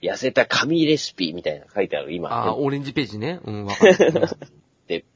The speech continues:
Speaker 1: バー見てみると、
Speaker 2: うん。
Speaker 1: 大体、必ず、あの、もち麦を使った、
Speaker 2: うん。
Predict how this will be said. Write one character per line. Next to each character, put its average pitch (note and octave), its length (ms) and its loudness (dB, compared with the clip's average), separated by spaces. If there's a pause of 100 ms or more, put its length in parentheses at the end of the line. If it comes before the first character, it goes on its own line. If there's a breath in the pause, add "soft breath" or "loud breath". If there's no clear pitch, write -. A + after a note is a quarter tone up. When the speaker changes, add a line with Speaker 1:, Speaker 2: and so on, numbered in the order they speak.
Speaker 1:
バ D3 360 2
ー - 20 -2
見 B2 180 -6
て A#2+ 140 0
み F#2+ 120 -6
る D2 120 -14
と、 F2 440 -2 (600)
Speaker 2:
う A#2+ 60 -10
ん。 G2+ 280 -12 (540)
Speaker 1:
大 D#3 260 2
体、 D#3 600 0 (440)
必 A2 200 -6 (340)
ず、 B2 360 -4 (680)
あ E2+ 100 -2
の、 D#2+ 220 -2
も G2+ 180 2
ち F3+ 160 6
麦 F3+ 500 4 (120)
を D3 140 2
使 - 220 -2
っ C#3+ 120 4 (160)
た、 A#2 300 6 (680)
Speaker 2:
う B2 60 -10
ん。 G2+ 260 -10